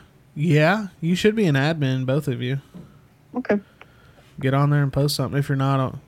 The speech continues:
Speaker 1: yeah, you guys should be admins.
Speaker 2: I think so. I'll look at it here in a
Speaker 1: Get
Speaker 2: bit.
Speaker 1: on there and be active.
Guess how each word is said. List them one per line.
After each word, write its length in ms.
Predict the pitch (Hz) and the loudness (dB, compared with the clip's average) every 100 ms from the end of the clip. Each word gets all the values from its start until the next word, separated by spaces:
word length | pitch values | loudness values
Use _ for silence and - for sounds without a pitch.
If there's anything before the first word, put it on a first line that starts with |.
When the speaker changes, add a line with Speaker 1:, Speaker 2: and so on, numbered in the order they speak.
| - | -8
Speaker 1:
yeah, 200 | 170 185 | 0 2
you 160 | 185 196 | 4 2
guys 160 | 208 | 0
should 160 | - 190 | 0 -2
be 80 | 170 | 0
admins. 600 | 117 117 123 127 139 - - - - - - - - _ | 0 0 -4 -4 -6 -10 -18 -20 -20 -20 -20 -20 -20 _
Speaker 2:
I 160 | - 226 | -2 -2
think 300 | 196 208 190 - - _ _ | 0 -2 -4 -10 -20 _ _
so. 380 | - - 139 156 151 | -6 -2 0 -2 -4
I'll 120 | 165 | -2
look 160 | 160 156 | -2 0
at 160 | - - | -2 -2
it 180 | - - | -8 -8
here 140 | - 170 | -2 0
in 60 | |
a 40 | 151 | 2
Speaker 1:
Get 100 | 160 | 4
Speaker 2:
bit. 80 | 170 | 4
Speaker 1:
on 140 | 180 | 2
there 120 | 175 | 2
and 100 | 175 | 2
be 120 | 165 165 | 0 0
active. 580 | 165 165 - 147 - | 0 -2 -2 -4 -4